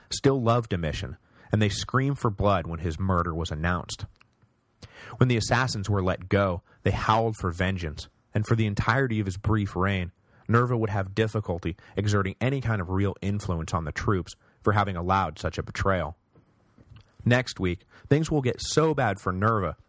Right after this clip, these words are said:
that the Praetorians will actually besiege the palace and take him hostage, demanding, among other things, the literal heads of Domitian's assassins. As I've said a few times,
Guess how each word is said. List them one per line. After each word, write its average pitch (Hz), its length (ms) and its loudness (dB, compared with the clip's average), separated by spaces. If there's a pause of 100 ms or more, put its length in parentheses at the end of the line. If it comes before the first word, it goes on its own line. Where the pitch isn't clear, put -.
(140)
that 117 140 2
the - 60 -2
Praetorians 110 680 0 (200)
will 117 100 4
actually 117 360 0
besiege 135 560 -4
the - 100 -2
palace 123 440 0
and 92 120 -6
take 95 180 -2
him 80 140 -8
hostage, 123 600 -2 (280)
demanding, 110 560 2 (120)
among 101 380 0
other 107 240 2
things, 76 400 -8 (200)
the 95 120 2
literal 107 460 0
heads 85 500 -2 (160)
of 90 140 0
Domitian's 85 480 -4
assassins. 92 600 -4 (3250)
As 175 120 4
I've 196 120 2
said 226 200 -2
a 208 60 0
few 117 220 0
times, 87 460 -2